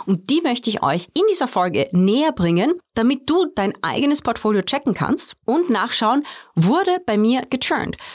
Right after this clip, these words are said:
Werden bei mir Produkte sehr oft gewechselt, um unnötigerweise Gebühren zu generieren? Und ich sage euch da so quasi auch ein bisschen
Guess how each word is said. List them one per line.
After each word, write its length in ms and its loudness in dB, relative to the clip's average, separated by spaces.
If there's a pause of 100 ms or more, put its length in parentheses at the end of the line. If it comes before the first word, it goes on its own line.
(120)
Werden 520 2
bei 120 0
mir 460 4
Produkte 680 -2 (160)
sehr 520 2 (120)
oft 400 -2
gewechselt, 640 -2 (120)
um 300 2 (240)
unnötigerweise 1000 0 (100)
Gebühren 600 2
zu 400 -2
generieren? 580 0
Und 160 -2
ich 140 0
sage 320 -2
euch 80 -4
da 120 -2
so 120 -2
quasi 400 -2
auch 140 -2
ein 120 2
bisschen 400 -2